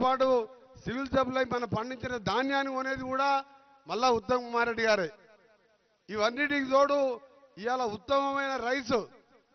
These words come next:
సన్న బియ్యం, దానికి నేను వేరే పేరు పెట్టా. ఉత్తమమైన రైస్ ఇవాళ పేదవాడు ఎంతో సంతోషపడుతున్నాడు. ఆ సన్న బియ్యం కూడా ఇచ్చే కార్యక్రమాన్ని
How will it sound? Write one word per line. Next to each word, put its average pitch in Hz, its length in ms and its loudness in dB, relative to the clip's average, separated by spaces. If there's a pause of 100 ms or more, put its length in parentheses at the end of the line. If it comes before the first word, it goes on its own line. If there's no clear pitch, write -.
(120)
సన్న 254 340 -2
బియ్యం, 269 260 0 (680)
దానికి 240 420 -4
నేను 254 200 -4 (100)
వేరే 269 300 2
పేరు 262 220 6
పెట్టా. 247 240 0 (640)
ఉత్తమమైన 269 580 2
రైస్ 254 220 -4 (100)
ఇవాళ 240 180 -6 (100)
పేదవాడు 262 520 0
ఎంతో 254 180 -8 (100)
సంతోషపడుతున్నాడు. 247 840 -6 (520)
ఆ 180 80 -4 (120)
సన్న 233 200 -4 (100)
బియ్యం 254 340 -2
కూడా 247 200 0 (560)
ఇచ్చే 240 180 -4 (140)
కార్యక్రమాన్ని 233 640 -4